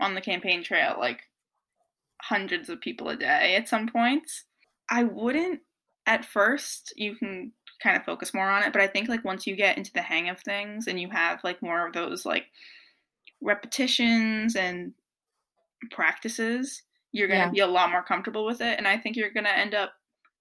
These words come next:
Speaker 1: crafting a better message.
Speaker 2: I like that. I think you're right. I think you're absolutely right.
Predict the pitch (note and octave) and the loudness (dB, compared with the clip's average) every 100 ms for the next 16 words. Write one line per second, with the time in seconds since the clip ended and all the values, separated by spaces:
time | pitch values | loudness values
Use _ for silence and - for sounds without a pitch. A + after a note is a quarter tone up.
0 | - - - A3+ G3+ G3 F#3+ F#3 F#3 - | -12 0 0 0 0 2 4 4 4 0
1 | - - A#3 - - _ _ G3+ F#3+ F3+ | 0 -6 -4 -6 -8 _ _ 0 0 0
2 | F3+ E3+ - _ - A#3 C4+ A#3+ G3 E3+ | 0 -2 -4 _ -2 2 2 4 6 6
3 | - - _ _ _ - A3+ G#3+ F#3 - | 2 -6 _ _ _ -12 -8 -6 -6 -4
4 | E3+ D#3+ E3 | -2 -2 -2